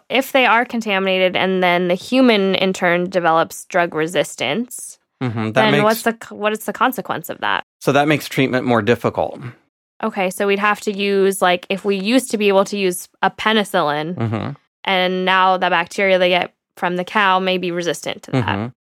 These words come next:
Speaker 2: So now we have to use a second line agent, something that's stronger in a way, something that's more broad spectrum.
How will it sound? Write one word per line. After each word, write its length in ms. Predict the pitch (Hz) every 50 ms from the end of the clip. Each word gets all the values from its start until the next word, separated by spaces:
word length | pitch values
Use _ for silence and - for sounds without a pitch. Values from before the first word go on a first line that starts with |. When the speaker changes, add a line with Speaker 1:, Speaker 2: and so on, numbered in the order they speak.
| _ _ -
Speaker 2:
So 120 | - 135
now 200 | 117 120 117 117 117
we 100 | 117 117
have 120 | 117 -
to 80 | - 117
use 180 | 110 110 104 90
a 60 | 104
second 400 | - - - 117 - 139 - 104
line 260 | 107 104 101 98 95 -
agent, 540 | - 95 90 82 85 107 101 98 110 - -
something 460 | - 117 104 95 - 117 107 104 104
that's 360 | 98 95 90 - - - - - _ _ _
stronger 680 | - - - - 98 104 107 110 104 101 98 92 90 - -
in 140 | 110 98 95
a 60 | 90
way, 300 | 87 90 90 90 92 95
something 360 | - - 113 98 - 107 101
that's 180 | 98 92 - -
more 200 | 107 101 95 92
broad 300 | 85 107 104 98 90 -
spectrum. 580 | - - 156 165 - - - 107 95 95 101